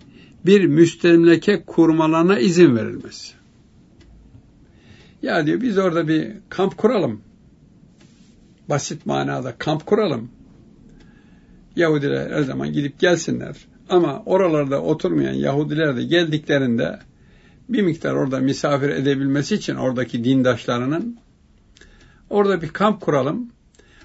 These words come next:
Orada misafirhaneler yapalım. Müstemleke dedikleri bu. Misafirhaneler yapalım.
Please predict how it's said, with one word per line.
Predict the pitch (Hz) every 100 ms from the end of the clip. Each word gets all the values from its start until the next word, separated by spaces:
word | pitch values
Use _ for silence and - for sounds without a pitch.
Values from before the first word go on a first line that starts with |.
| _
Orada | - 190 233 196
misafirhaneler | 147 - 190 175 185 156 175 175 170 196
yapalım. | 180 120 - 101 101 101 - - - - - - _ _ _ _ _
Müstemleke | 160 151 175 180 165 165
dedikleri | 147 135 - 143 135
bu. | 139
Misafirhaneler | 117 147 175 151 143 147 151 160 165 135
yapalım. | 120 135 143 214